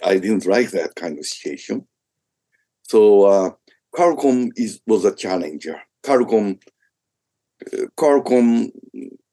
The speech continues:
yeah, Qualcomm tried to sell their technology to N T T. N T T, uh, should have said, "No, no, no, uh, thank you very much, but we have a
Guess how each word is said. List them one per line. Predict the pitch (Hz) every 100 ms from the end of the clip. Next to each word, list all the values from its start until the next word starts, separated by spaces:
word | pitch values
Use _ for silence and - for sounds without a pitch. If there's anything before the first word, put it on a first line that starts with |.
| _ _ _ _
yeah, | 143 143 143 - 143
Qualcomm | - 208 175 147
tried | - 160 180
to | - 107
sell | - - 165 160 104 87 101 - _ _ _ _ _ -
their | 127 180
technology | 180 110 104 113 113 95 95 90
to | - 92 95 -
N | 92 98
T | - 90
T. | - 98 -
N | 123 127
T | - 113
T, | 98 117 104 98 - _ _ _ _ - - _ -
uh, | - - - - -
should | - - 95
have | 95
said, | - 95
"No, | 113 117
no, | 123 123
no, | 107 92
uh, | 92 82 - -
thank | 127 117 104
you |
very | 95 98
much, | 95 95 -
but | 98 101
we | 139
have | 147 107 95 95
a | 90